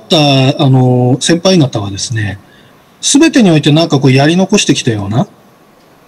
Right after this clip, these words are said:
あの、感覚を持っていらっしゃるのかなと思って見てます。で、それがですね、今回の震災の、いわゆる復旧復興事業という中で、最後のチャンスみたいな感覚で、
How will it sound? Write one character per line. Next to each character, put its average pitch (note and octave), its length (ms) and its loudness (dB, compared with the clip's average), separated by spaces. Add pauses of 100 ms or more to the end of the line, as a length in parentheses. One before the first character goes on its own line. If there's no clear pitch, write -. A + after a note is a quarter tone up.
あ D3 140 0
の、 C#3+ 340 2 (100)
感 E3+ 280 0
覚 D#3+ 240 0
を D3 40 4
持 D#3+ 180 2
っ - 20 -8
て - 320 -2
い C#3 120 2
ら D3 100 2
っ - 20 0
し - 240 -2
ゃ E3 40 2
る D3+ 80 4
の B2 120 0
か D#3+ 140 -2
な F#3+ 180 2
と - 180 -10 (580)
思 D#3 160 4
っ D3+ 40 -2
て C3 160 -4
見 A#2+ 160 -2
て - 100 -2
ま F#2+ 120 -10
す。 - 140 -16 (200)
で、 F#3 100 2
そ G#3 140 0
れ A3+ 100 2
が A#3 120 4
で A#3+ 100 0
す G3 120 0
ね、 D3+ 120 2
今 A3 200 0
回 E3+ 180 0
の C3 100 2
震 E3 280 0
災 E3+ 440 0
の、 E3 300 2 (460)
い C#3 100 4
わ F3 100 2
ゆ E3 60 2
る C3 100 2
復 D#3 240 -2 (140)
旧 F3+ 260 2
復 E3 180 2
興 F3+ 160 0
事 E3+ 160 2
業 C#3+ 160 2
と - 140 -8
い G#2+ 140 -4
う G#2+ 60 -6
中 A2 320 -6
で、 B2 380 -2 (460)
最 D4+ 260 0
後 C4+ 100 4
の D3+ 100 4
チ C#3+ 120 -2
ャ D#3 60 2
ン D3+ 40 2
ス C#3+ 120 -2
み B2+ 120 2
た A2+ 140 -6
い G#2+ 40 -6
な G#2+ 120 -4 (160)
感 A#2 240 -2
覚 A#2+ 260 -2
で、 E3+ 300 0